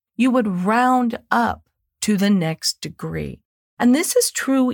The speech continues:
even if Mars in this case were at twenty-two degrees and one minute. As soon as it is past the full degree and moves even one minute over, then you round up to the next degree.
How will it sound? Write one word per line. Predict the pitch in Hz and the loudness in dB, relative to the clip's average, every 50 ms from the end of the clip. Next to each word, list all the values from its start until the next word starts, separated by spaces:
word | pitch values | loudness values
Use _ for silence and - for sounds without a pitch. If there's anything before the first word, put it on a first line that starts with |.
| - | -2
even | - 208 220 226 208 202 190 180 165 - - | -2 0 0 0 0 0 0 0 -2 -4 -8
if | 180 175 - | -8 -6 -2
Mars | 196 190 180 180 185 180 190 | -2 0 2 2 0 0 0
in | 185 180 | 0 0
this | 180 175 175 - - - _ | -2 -2 -4 -8 -16 -16 _
case | - 175 180 185 - | -4 -2 -2 -2 -2
were | - 190 180 | -2 -2 -2
at | 170 - - _ _ | -2 -4 -10 _ _
twenty-two | - - - 226 226 233 233 226 226 - 226 | -10 -2 0 2 4 4 2 2 0 -2 -4
degrees | 214 208 190 196 208 208 208 - - - | -4 -4 -4 -4 -2 -2 -2 -4 -4 -2
and | 226 226 233 220 208 | 2 4 4 4 4
one | 202 208 214 226 233 220 | 2 2 2 4 4 4
minute. | 220 254 294 320 202 117 - - _ _ _ _ _ | 2 2 0 -2 -4 -4 -6 -12 _ _ _ _ _
As | - 214 208 | -2 -2 0
soon | - - - 226 233 262 277 | 0 0 0 2 2 2 2
as | 302 311 311 - | 2 0 -2 -2
it | 294 269 | -2 0
is | 294 311 - | 0 -2 -2
past | - - - - 277 302 285 - 185 82 - - - - - - - _ _ _ _ | -4 -8 -8 -4 -2 -2 0 0 -2 -4 -4 -6 -6 -8 -10 -16 -20 _ _ _ _
the | 175 196 180 | -8 -8 -8
full | - - - - 233 226 226 220 220 226 226 220 214 - _ _ - | -8 -14 -6 -2 0 2 4 4 2 2 0 -2 -6 -10 _ _ -8
degree | - 220 220 220 - 220 220 226 220 202 180 175 165 170 165 _ _ _ _ _ _ _ _ | -4 -4 -4 -2 -2 0 0 0 0 0 -2 -6 -8 -12 -16 _ _ _ _ _ _ _ _
and | 190 202 | 0 0
moves | 196 196 190 180 175 - - _ - | 2 2 0 -2 -4 -8 -12 _ -4
even | 202 202 214 220 196 226 233 226 214 | -2 -2 0 0 2 2 4 4 4
one | 196 214 214 220 208 | 4 2 4 4 4
minute | 214 214 214 208 - - _ | 4 2 2 0 -2 -2 _
over, | 208 220 226 214 185 165 160 165 170 165 - _ _ _ _ _ _ _ _ | 0 0 0 0 -2 -6 -8 -10 -12 -16 -18 _ _ _ _ _ _ _ _
then | 226 226 | 2 2
you | 226 220 202 | 4 4 2
round | 180 170 175 185 185 185 190 190 190 180 | 0 0 0 0 0 2 0 0 0 0
up | 175 165 - _ | -2 -4 -4 _
to | - - | -10 -8
the | - 165 160 | -6 -6 -4
next | 165 160 151 - - - | -4 -6 -6 -6 -8 -8
degree. | - - - - 214 117 98 80 80 | -8 -8 -4 -2 -2 -2 -2 -4 -6